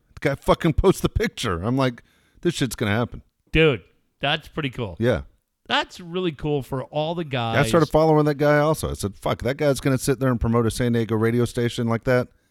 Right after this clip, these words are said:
Speaker 1: I said, "Fuck, I'll follow that guy."
Speaker 2: That guy should own it.
Speaker 1: Yeah. Well, he owns the goddamn tower. He just, that's one Scott's negotiating with.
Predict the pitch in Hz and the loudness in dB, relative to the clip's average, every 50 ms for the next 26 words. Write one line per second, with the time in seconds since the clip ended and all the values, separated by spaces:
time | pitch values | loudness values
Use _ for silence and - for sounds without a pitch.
0 | _ - - 113 - 127 113 - 120 104 90 - 117 117 - 95 80 78 78 73 | _ -8 -8 -4 -2 -2 -2 0 0 0 0 0 -4 -4 -2 -2 -2 -2 -4 -4
1 | 80 78 73 76 82 90 104 _ _ _ _ _ _ _ _ - 233 254 269 - | -6 -6 -6 -4 -6 -6 -6 _ _ _ _ _ _ _ _ -14 -14 -14 -12 -12
2 | 277 240 220 208 - - 185 175 175 220 294 349 339 - - _ _ - 110 127 | -10 -10 -8 -8 -8 -10 -10 -10 -10 -8 -8 -8 -8 -12 -16 _ _ -4 -2 -2
3 | 104 69 78 _ _ _ _ _ - 113 127 131 135 156 160 156 151 147 131 - | -2 -4 -8 _ _ _ _ _ -2 2 2 4 6 6 6 6 6 4 2 0
4 | - 139 123 123 143 143 143 131 147 139 139 139 139 131 - - - 165 208 294 | -2 -4 -2 0 0 0 2 2 0 0 2 0 -2 -2 -4 -4 -4 -4 -2 -4
5 | 269 - - - - 110 123 147 139 120 131 147 131 - - 151 147 135 - - | -4 -6 -6 -6 -6 -6 -4 -4 -4 0 0 0 0 0 0 0 0 0 0 0
6 | 156 156 - - - 156 165 220 320 - - - - - 69 - 139 - _ | 0 0 0 -2 -6 -4 -4 -4 -6 -4 -4 -4 -4 -4 -6 -8 -10 -12 _